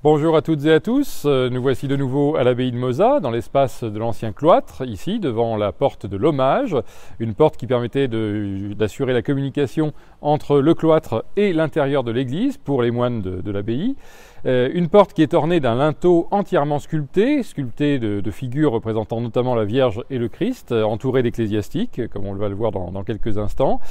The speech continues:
et une porte qui a été murée à l'époque gothique, au milieu du quinzième siècle, à la suite des tremblements de terre qui ont entraîné la destruction de ce cloître roman initial. Pour les moines de l'abbaye de Mozat, cette porte de l'hommage, qui est ouverte dans le transept sud de l'église,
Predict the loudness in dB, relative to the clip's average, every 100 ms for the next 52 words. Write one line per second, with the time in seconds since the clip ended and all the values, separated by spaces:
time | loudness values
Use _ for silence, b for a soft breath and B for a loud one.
0 | B B B 4 8 6 6 4 4 4
1 | 2 4 6 6 4 2 2 6 6 6
2 | 2 2 0 -2 -2 -2 0 2 2 4
3 | 4 4 0 0 -2 0 2 2 0 -2
4 | -2 -2 -2 -2 -2 -2 2 2 2 B
5 | B B 4 4 4 2 4 4 4 4
6 | 2 -4 0 -2 -2 -2 0 0 2 2
7 | 2 0 0 0 -2 -2 -4 -4 -4 -4
8 | -10 -10 b b b b b b b b
9 | b -2 2 2 4 2 4 2 2 0
10 | -2 -2 0 2 0 -2 -8 -4 -4 -4
11 | -6 -4 -4 -2 -2 -2 -4 -6 -6 -2
12 | -2 -2 -6 -6 -6 -6 -4 -4 -6 -8
13 | -6 -6 -4 -4 -4 -6 -6